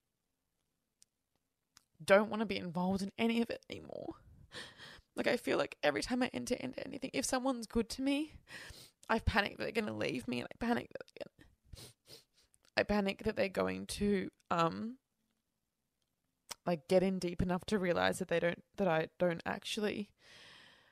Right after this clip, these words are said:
um, like, deserve to be with them if they're a good person. And they're gonna get and realize, "Oh no, like, I actually, you know, she just quite isn't quite good enough." You know, my whole life I felt like I was, like, ninety percent good enough.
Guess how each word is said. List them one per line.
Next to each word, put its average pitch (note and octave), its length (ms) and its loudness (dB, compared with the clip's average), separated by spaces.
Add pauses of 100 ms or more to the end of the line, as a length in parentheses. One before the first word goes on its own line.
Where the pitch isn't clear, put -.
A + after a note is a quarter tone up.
(220)
um, E3 640 4 (2250)
like, F#3+ 180 6
deserve E3+ 600 4 (120)
to - 80 -6
be D4+ 160 4
with D4+ 180 -2
them D#4+ 280 -2 (400)
if G#3+ 100 -2
they're A3 200 4
a F#3+ 40 0
good F3 220 0
person. G3+ 480 0 (1040)
And F#3+ 120 -2
they're F#3 60 0
gonna F3+ 180 0
get F3+ 160 -2
and - 80 -18
realize, - 260 -12
"Oh F#3 180 0
no, D#3+ 240 -2
like, - 160 -10
I - 60 -4
actually, - 420 -6
you - 80 -12
know, - 140 -8
she - 160 -8
just G3 160 -6
quite - 400 -4
isn't F#3 220 -4
quite - 260 -2
good E3+ 160 -6
enough." - 260 -8
You F#3 60 -8
know, - 160 -8
my - 160 -10
whole F3+ 200 4
life F3 200 2
I E3 60 -2
felt - 180 2
like - 140 0
I - 80 2
was, F3+ 160 2
like, E3+ 120 -8
ninety E3 300 -6
percent D#3+ 320 -4
good E3+ 160 -4
enough. - 240 -8